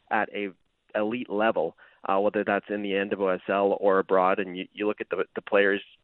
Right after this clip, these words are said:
and the clubs where they're at, they, they play better than this most of the time. Um, but they looked a, a little bit lost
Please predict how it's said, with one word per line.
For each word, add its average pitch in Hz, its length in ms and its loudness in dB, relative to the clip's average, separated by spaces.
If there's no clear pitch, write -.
and 90 100 -4
the 95 60 0
clubs - 320 4
where 107 140 8
they're 104 160 10
at, 120 300 6
they, 107 260 -2
they 104 80 -2
play 120 220 -2
better 110 240 0
than 98 140 -8
this 85 120 -8
most 104 220 -2
of - 80 -20
the - 60 -4
time. 98 320 0
Um, 107 460 0
but 120 280 4
they 123 280 6
looked 143 260 4
a, 135 200 8
a 120 80 6
little 139 200 4
bit - 140 2
lost 113 400 2